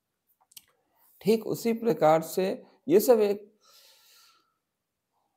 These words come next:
के अनुसार ही अगर हमें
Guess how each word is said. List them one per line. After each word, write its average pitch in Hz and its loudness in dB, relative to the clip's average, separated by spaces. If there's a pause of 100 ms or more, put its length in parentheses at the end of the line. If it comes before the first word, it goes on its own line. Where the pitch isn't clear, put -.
(1080)
के 214 2
अनुसार 190 2
ही 202 -2
अगर 196 0
हमें 190 -4